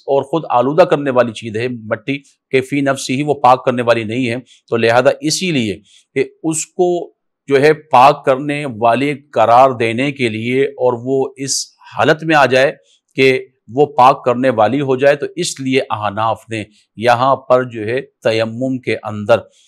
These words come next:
नीयत को फ़र्ज़ करार दिया ताकि जो है दोनों में फ़र्क हो जाए, क्योंकि पानी जो है वो तो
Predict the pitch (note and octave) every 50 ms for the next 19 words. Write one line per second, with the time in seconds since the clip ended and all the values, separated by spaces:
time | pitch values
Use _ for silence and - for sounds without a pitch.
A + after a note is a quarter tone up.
0 | _ _ _ _ - F#2+ F#2+ G#2 B2+ D3+ E3+ F3+ F#3+ F#3+ F#3 - - D#3 C#3+ -
1 | C#3+ C3+ C#3+ C3+ - B2+ A#2 A#2 A2+ A2 G#2 G2+ A2+ A2+ A#2 C3 - - _ _
2 | _ _ _ - A#2+ A#2+ A#2+ - - C#3+ C#3 C3 A#2 B2 A2+ A2+ C3 B2+ G#2 A#2
3 | A2+ A#2+ - B2 A#2+ A2 G#2+ - - C3 D3 C3+ - B2+ B2 A#2 B2+ B2 B2+ B2+
4 | - B2 A2 G#2 A2+ - - - G#2+ G#2+ A2+ C3 D#3 D3+ B2+ B2+ A2+ A2+ B2 C3+
5 | C3 - _ _ _ _ - - - C3+